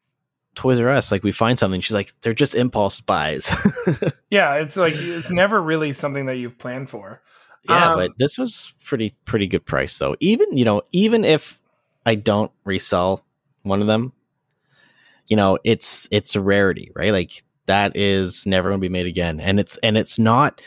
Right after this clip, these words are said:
Speaker 1: discontinued as a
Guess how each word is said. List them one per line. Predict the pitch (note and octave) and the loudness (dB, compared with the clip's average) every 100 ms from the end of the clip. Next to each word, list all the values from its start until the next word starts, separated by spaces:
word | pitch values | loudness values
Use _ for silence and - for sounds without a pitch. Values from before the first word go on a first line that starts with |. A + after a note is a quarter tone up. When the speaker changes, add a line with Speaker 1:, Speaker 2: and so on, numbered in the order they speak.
| - - - - - _ | -20 -20 -20 -20 -20 _
Speaker 1:
discontinued | - B2+ - B2 - A#2 A2+ A2+ A2 G#2 _ _ - | -2 0 2 2 2 4 4 4 2 -4 _ _ -2
as | G2+ G#2 G2 - - _ _ _ - | 0 0 -2 -8 -10 _ _ _ -4
a | G#2 G2+ G2 F#2+ | -2 -2 -2 -6